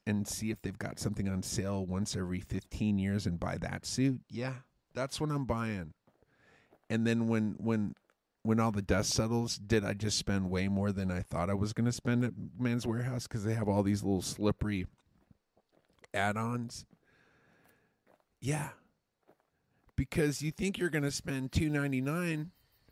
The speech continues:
for a custom suit at Men's Wearhouse, but by the time you leave, you've spent, like, eight hundred dollars. That's how they make all that money, son. I feel like that guy must have,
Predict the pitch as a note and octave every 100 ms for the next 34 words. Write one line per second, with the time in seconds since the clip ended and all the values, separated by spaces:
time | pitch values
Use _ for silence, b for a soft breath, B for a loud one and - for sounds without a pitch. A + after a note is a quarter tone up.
0 | _ _ - - B2+ - - C3+ - B2
1 | B2 - C3+ B2 B2 A#2+ A#2+ B2 A#2+ C3+
2 | - - B2+ A2+ C#3 C#3 - E3 D#3+ D#3
3 | D3+ F3 F3+ E3 E3 F3+ - - F#3 -
4 | F3 E3 E3 F3+ E3+ E3 F3 E3+ E3 D3+
5 | A2+ - - - _ _ _ _ b b
6 | b b b b b b _ - D3 F3
7 | E3 D#3 D3+ D3+ D3 D3 D3 C3 C#3 D3
8 | D#3+ D#3 - C#3 C#3 D#3+ E3 F3+ - _
9 | _ _ _ _ _ _ _ _ _ _
10 | _ _ _ b b b b b b _
11 | _ _ _ _ _ _ B2+ - C#3 A2+
12 | - F#2 - E2 E2+ F2 F2+ E2+